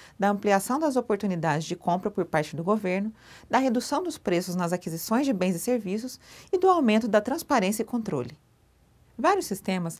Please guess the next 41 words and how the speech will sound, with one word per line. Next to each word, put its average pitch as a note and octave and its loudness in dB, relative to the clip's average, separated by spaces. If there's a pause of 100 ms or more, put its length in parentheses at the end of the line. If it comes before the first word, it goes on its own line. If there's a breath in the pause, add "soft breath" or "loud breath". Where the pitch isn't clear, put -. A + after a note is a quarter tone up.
(160 soft breath)
foram C4+ 2
desenvolvidos C4+ 2
para A#3+ 2
este B3 -2
fim, D3 -8 (480 soft breath)
sendo E4 -2
um D#4 0
dos C4 -2
principais F3+ 2
a F#3 4
Bolsa G#3 2
Eletrônica G3+ -2
de A#3 -6
Compras, D#3 -8
a G#3 6
bec. - -4 (560 soft breath)
O F#4+ 2
sistema E4+ 4
bec A3+ 4
S G#3+ -4
P D3 -4 (180 soft breath)
tem A3+ -2
por A#3+ 2
objetivo F3+ -2
a F#3+ 0
negociação B3 0
de C#4 -2
preços A3 0
de G3 -2
bens G#3+ 0
e D4+ -4
serviços F#3 -2
adquiridos F#3+ -4
pela G3+ -2
administração F#3+ -2
pública A3 -2 (240 loud breath)
por C#4 0
meio B3 2
de B3+ 0
procedimentos A#3 -2
eletrônicos, C4+ -4